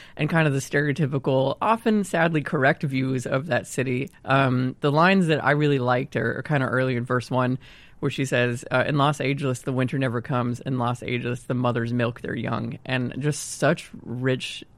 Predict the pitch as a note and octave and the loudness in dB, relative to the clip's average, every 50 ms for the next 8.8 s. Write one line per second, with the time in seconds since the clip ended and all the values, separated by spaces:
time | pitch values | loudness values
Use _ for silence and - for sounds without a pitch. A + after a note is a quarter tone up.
0 | - - B2+ C3 C#3 C#3+ D3 E3+ F3+ G3 G3 F#3 F#3+ F3 F#3+ G3 F#3 - - - | -6 -4 -2 0 0 0 2 2 2 2 2 2 0 2 2 2 2 0 -2 -6
1 | - E3 F3 F#3 G3 G#3 G#3+ A3 A3+ A3+ - - D#3+ F3+ F#3+ G#3 G3 - C3 C3+ | -4 -2 0 0 2 2 2 0 0 -2 -2 0 0 0 0 0 -2 -2 -4 -4
2 | - - - C#3 B2+ B2 B2 - - - - - - - - - - - - - | -4 -2 0 0 0 0 0 -4 -14 -20 -20 -20 -20 -20 -20 -20 -20 -18 -8 -2
3 | - D3+ C#3 B2+ A#2+ A#2 - C3 C3+ C#3+ - D#3 D3 E3+ D3+ - D3 C#3+ D3 D3 | 2 2 4 4 2 2 2 2 2 2 0 -2 -2 -2 -2 -2 0 0 0 0
4 | C3+ C#3+ C#3+ C3+ C3+ C3+ B2 B2 B2+ - D#3 B2+ B2 A#2 - C#3 B2+ - B2 B2+ | 2 2 2 2 2 2 0 0 -2 -2 -4 -4 -4 -2 -4 -4 -2 -2 -4 -4
5 | B2+ - - C3 A#2+ A#2 A#2 B2 B2 - A#2 A#2+ A#2+ C3 B2+ B2+ C#3 C#3+ C3+ C3+ | -4 -4 -4 -2 -2 -2 -2 -4 -4 -4 -4 -4 -4 -4 -2 0 0 2 2 2
6 | B2+ B2+ A#2 A#2 - - C#3 B2+ C3 B2+ B2 A#2+ A#2+ B2 A#2+ - - A#2 A#2 A#2 | 2 0 0 -2 0 0 0 0 0 0 0 0 0 -2 -4 -4 -2 0 2 2
7 | A2+ A2 A2 A#2 - - - B2+ B2 B2 B2 C3 C3 B2 B2 A#2+ A2+ A2 A2 A2 | 2 2 2 0 -2 2 4 4 4 4 4 2 2 0 0 0 -2 -2 -4 -6
8 | - - - B2 A#2+ A2+ A#2 - - - A2+ - - A2 - - | -6 -8 -6 -4 -4 -4 -4 -4 -6 -8 -8 -6 -6 -6 -6 -6